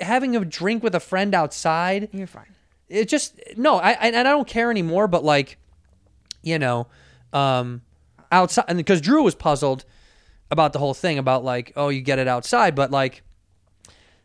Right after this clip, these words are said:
Speaker 1: I mean, we're sitting and drinking and talking. You know what I mean? Like, for hours now. So it sucked. It was terrible. And then, and even my doctor, 'cause I was like, "How do you think,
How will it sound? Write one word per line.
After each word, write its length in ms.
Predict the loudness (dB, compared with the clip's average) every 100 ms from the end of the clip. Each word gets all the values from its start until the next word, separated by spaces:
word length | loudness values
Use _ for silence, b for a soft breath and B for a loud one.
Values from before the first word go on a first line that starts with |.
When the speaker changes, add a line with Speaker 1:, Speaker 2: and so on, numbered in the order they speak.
| b
Speaker 1:
I 60 | -2
mean, 280 | 0 0 -4 _
we're 180 | -4 -2
sitting 280 | 0 0 0
and 120 | 0
drinking 360 | 0 -2 -2 -4
and 120 | -4
talking. 460 | -4 -4 -4 -10 -18 _ _ _ _ _ -18
You 220 | -6 -2
know 60 |
what 40 | 0
I 40 |
mean? 140 | 0 0
Like, 160 | -2
for 140 | -4 -2
hours 460 | 2 4 4 2
now. 120 | -2 B B B
So 460 | 0 4 4 2 _ _ _
it 140 | -4
sucked. 600 | 0 2 4 4 -2 -16 -8
It 60 | -4
was 140 | -2
terrible. 340 | 2 2 4 2
And 120 | 0
then, 100 | -2 -2
and 140 | -4
even 200 | -2 0
my 120 | 0
doctor, 380 | 2 2 0 -4
'cause 100 | -10
I 40 |
was 80 | -10
like, 100 | -8
"How 80 | -6
do 80 | -6
you 120 | -8
think, 360 | -6 -8 -10